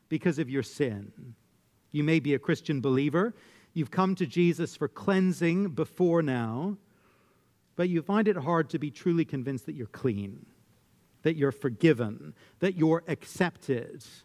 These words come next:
Well, if that's you, and I suspect it may be many here, the teaching of chapter ten is here to convince you and assure you that the cleansing of Jesus Christ at the cross is complete and is final, is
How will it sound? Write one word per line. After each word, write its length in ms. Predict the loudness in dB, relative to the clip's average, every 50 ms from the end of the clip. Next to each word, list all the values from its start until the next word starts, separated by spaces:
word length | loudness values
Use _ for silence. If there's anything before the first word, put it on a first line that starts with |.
| _ _ _ _ _ _ _ 0
Well, 80 | 2 2
if 80 | 2
that's 300 | 4 2 0 0 0 0
you, 140 | 2 4 4
and 60 | 4
I 100 | 4 2
suspect 420 | -2 -2 -4 -2 0 0 0 2 0
it 100 | 0 2
may 180 | 2 2 2
be 220 | 4 2 2 0 0 -2
many 560 | 0 2 4 4 4 4 4 2 2 0 -2
here, 580 | -6 -10 -10 -8 -6 -6 -6 -6 -4 -4 -4 -4 -4 -8 -20 -2 2
the 140 | 2 2
teaching 720 | 2 0 -6 -2 2 2 2 2 2 0 0 0 0 0
of 180 | 0 -2 -4 -4
chapter 400 | -2 0 2 2 2 0 -2 -4
ten 340 | -2 -2 -2 0 0 0 -2 -2
is 180 | -2 -2 -2 -2
here 200 | 0 2 2 2
to 120 | 2 0
convince 680 | -2 -2 -2 -2 -2 0 2 2 2 2 0 -2 -4 -4
you 240 | 0 0 0 0 0 -2
and 220 | -2 -2 -2 -2 -4
assure 480 | -6 -6 -6 -6 -4 0 2 4 4 4
you 360 | 2 0 -4 -6 -6 -6 -6 -8 -10 -14 -6 -2
that 140 | -2 0 0
the 80 | 0 -2
cleansing 640 | -2 -2 0 2 2 2 2 0 0 0 0 0 0
of 160 | 0 -4 -6
Jesus 440 | -2 0 2 2 2 2 0 -2 -4
Christ 460 | -6 -6 -4 -2 -2 -2 -2 -4 -6 -6
at 140 | -8 -6 -6
the 80 | -8
cross 380 | -8 -4 -2 0 0 0 -2 -4
is 180 | -6 -6 -6
complete 640 | -6 -6 -8 -8 -6 0 2 2 4 2 2 -2 -6 -16 -18 -18 -10 -4
and 160 | -2 -2 0
is 220 | 0 -2 -4 -6 -14 _ _ _
final, 680 | -2 0 2 2 2 2 0 0 -2 -2 -2 -2 -2 -4 -8 -18 -10 0
is 400 | 2 4 4 2 0 -6 -18